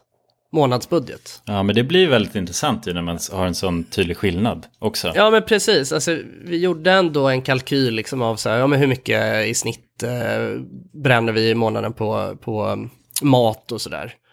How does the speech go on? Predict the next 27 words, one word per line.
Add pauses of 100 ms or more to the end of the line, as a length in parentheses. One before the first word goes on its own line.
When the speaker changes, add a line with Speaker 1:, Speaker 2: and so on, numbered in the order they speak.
(300)
Speaker 1:
Och
bara, (600)
ja,
men
ändå
att
liksom
f-,
theorycrafta
fram
lite
så
här,
men
hur
kan
man,
hur
kan
man
dra
ner
på
den
här
och,
och